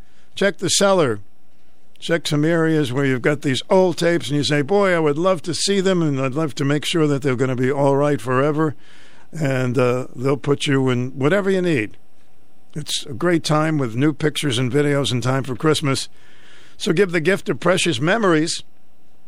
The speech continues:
Tuesday, September twenty-seventh, ten A M to noon. I know lots of folks that work here in Hall Communications are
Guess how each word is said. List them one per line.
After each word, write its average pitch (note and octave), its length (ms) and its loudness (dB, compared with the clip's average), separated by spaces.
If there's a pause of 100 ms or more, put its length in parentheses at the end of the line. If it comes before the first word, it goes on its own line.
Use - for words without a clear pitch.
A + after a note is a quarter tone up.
(800)
Tuesday, E3+ 640 2 (300)
September G3 460 2
twenty-seventh, D#3 840 0 (460)
ten G3 200 0
A F#3+ 280 0
M D#3+ 240 2
to D3+ 140 0
noon. D3 260 4
I C#3 100 2
know C#3+ 160 2
lots D#3 240 2
of C#3+ 100 -2
folks D3+ 300 0
that D3 220 -2
work D3+ 240 0
here D3 200 2
in B2 200 -4 (340)
Hall C#3 140 0
Communications D#3 840 2
are A#2+ 200 0